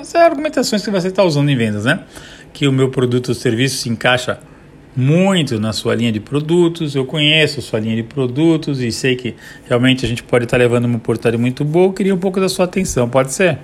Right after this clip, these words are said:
Pronto, já começou a falar. "Tô levando uma solução, tô te levando um ganho, tô te levando uma oportunidade. O senhor pode me ouvir um pouquinho?"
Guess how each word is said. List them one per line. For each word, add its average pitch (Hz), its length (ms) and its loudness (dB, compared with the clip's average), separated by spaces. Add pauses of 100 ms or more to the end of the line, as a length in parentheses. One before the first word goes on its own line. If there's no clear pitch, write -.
Pronto, 285 340 2
já - 140 -10
começou 202 300 -4
a - 20 -20
falar. 160 500 2 (800)
"Tô 180 120 4
levando 196 360 4
uma 240 140 4
solução, 240 500 0
tô 127 100 -8
te - 120 -8
levando 170 280 0
um 202 140 0
ganho, 131 400 4
tô 127 80 -2
te 120 60 -2
levando 147 220 2
uma 202 100 0
oportunidade. 185 840 2
O 104 60 -10
senhor 151 180 -10
pode 147 180 0
me 110 100 -2
ouvir 113 120 0
um 113 60 -2
pouquinho?" 110 500 0